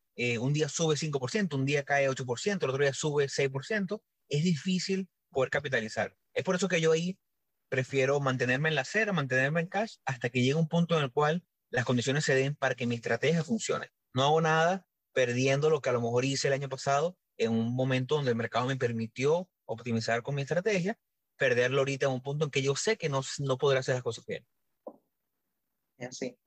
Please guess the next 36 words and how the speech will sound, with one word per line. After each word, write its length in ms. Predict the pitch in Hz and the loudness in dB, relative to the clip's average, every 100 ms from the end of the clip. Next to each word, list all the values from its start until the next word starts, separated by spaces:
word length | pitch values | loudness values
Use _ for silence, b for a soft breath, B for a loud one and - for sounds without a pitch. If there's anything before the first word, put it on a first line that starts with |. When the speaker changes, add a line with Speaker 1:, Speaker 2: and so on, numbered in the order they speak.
| _ | _
Speaker 2:
es 100 | 127 | -6
así. 320 | 123 - 117 _ _ _ _ | -4 -4 -6 _ _ _ _
Bueno, 160 | 160 160 | 0 2
yo 120 | 135 | 2
creo 140 | 156 196 | 2 2
igual 280 | 202 202 | 4 2
ya 180 | 202 185 | 2 0
que 140 | 190 185 | 0 0
con 180 | 143 | 0
eso 260 | 127 - 165 | -2 -4 -2
podríamos 540 | 165 127 131 156 151 | 0 2 0 -2 -2
dar, 340 | 123 120 143 147 | 0 2 0 0
para 200 | 117 104 | -2 0
no 200 | 110 120 | 0 0
dar 220 | 143 143 | 0 0
tanta 260 | 151 143 147 | -4 -4 -6
información, 360 | - 139 110 | -2 -2 -2
o 40 | - | 0
sea, 200 | 117 - | 0 2
para 180 | 107 | 0
no, 520 | 104 120 131 143 127 98 | 2 2 2 2 0 -2
porque 200 | 113 120 | -2 -2
es 60 | |
un 140 | 127 151 | -2 -2
tema 220 | 151 147 | -2 -2
muy 160 | 143 135 | -2 0
denso, 340 | 135 135 131 - _ _ _ _ _ - | 2 0 -2 -8 _ _ _ _ _ -2
eh, 460 | 127 120 113 104 101 | 0 2 2 0 -2
cerrar 380 | - 113 120 123 | -2 0 0 0
el, 280 | 147 147 123 | 0 0 2
el 120 | 117 | 0
episodio 520 | 113 117 - 120 139 | -2 -6 0 2 2
y 40 | 131 | 2
dejarlo 400 | 113 117 120 139 | 0 -2 -2 -2
hasta 180 | - | -2
acá. 300 | 123 135 185 | -2 -2 -4